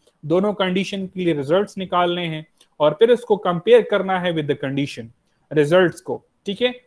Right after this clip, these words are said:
तो जो, जब रिजल्ट्स और कंडीशन आपस में मैच हो रही हैं, तो इसमें फिर, अ, जो है वो अ,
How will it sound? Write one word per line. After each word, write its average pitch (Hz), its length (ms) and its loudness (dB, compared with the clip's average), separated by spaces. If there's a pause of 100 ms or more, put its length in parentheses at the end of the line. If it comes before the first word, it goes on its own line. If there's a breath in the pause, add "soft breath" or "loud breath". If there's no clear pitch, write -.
(100)
तो 185 80 0
जो, 190 260 4
जब 190 260 0
रिजल्ट्स 185 500 4
और 196 120 2
कंडीशन 185 560 -4
आपस 185 360 -6
में 175 80 -8
मैच 196 360 0
हो 180 120 4
रही 147 160 0
हैं, 147 200 -8 (160)
तो 151 180 -4
इसमें 208 300 -6
फिर, 156 180 -4
अ, 135 800 -8
जो 127 120 -8
है 139 140 -4
वो 170 260 -6 (300)
अ, 135 60 -10